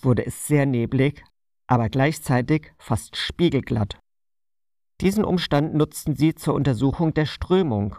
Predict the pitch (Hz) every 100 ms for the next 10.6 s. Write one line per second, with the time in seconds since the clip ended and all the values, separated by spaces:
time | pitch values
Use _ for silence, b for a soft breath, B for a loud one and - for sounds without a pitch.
0 | - 127 127 127 113 127 131 143 175 -
1 | - - 123 147 131 143 - 151 - 143
2 | - - 160 175 131 127 160 156 151 175
3 | - 185 165 170 147 151 165 170 156 -
4 | 175 160 - 117 123 143 - _ _ _
5 | _ - 147 143 151 - 127 120 - 151
6 | 160 196 170 123 143 - - - 135 143
7 | 113 143 170 165 156 156 139 135 135 120
8 | 123 147 165 147 - 160 170 196 135 -
9 | 135 - 147 147 160 - 208 - - 113
10 | 101 101 110 104 92 107